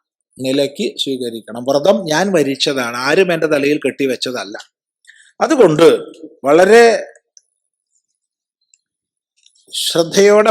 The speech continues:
ഭക്തിയോടെ, ഇന്ദ്രിയ മനസ്സുകളെ പൂർണ്ണമായും നിയമിക്കാൻ ഉതകുന്ന രീതിയിൽ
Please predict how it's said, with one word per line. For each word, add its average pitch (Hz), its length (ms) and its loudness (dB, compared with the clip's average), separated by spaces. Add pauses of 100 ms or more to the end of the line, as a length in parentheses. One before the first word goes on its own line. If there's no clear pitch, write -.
ഭക്തിയോടെ, 170 640 2 (1040)
ഇന്ദ്രിയ 226 380 4 (200)
മനസ്സുകളെ 202 680 4 (160)
പൂർണ്ണമായും 214 680 2 (100)
നിയമിക്കാൻ 196 600 2 (120)
ഉതകുന്ന 190 380 4 (120)
രീതിയിൽ 139 420 4